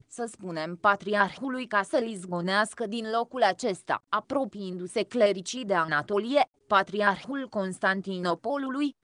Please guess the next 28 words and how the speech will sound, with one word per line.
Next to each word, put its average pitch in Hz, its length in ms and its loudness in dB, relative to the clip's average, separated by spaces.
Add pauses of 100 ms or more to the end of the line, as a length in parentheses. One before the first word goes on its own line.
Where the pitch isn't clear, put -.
l-au 175 340 2
clevetit 233 640 -2
pe 240 120 -6
Sfânt, 160 560 -12 (160)
dar 170 300 2
patriarhul 202 760 2
a 247 80 4
zis 233 300 -8
către 214 300 0
dânsii: 190 640 -4 (240)
"Pentru 208 360 -4
ce 208 180 -2
clevetiți 180 680 -4
asupra 202 540 2
omului, 170 380 -4 (140)
neștiind 240 640 -8
de 214 160 2
unde 330 280 2
este, 277 540 0 (120)
nici 240 340 -4
în 190 140 -4
ce 202 160 -4
fel 185 300 0
viețuiește? 175 960 2
Căci 202 280 0
dacă 202 320 2
viețuiește 185 840 -2
bine, 190 400 -4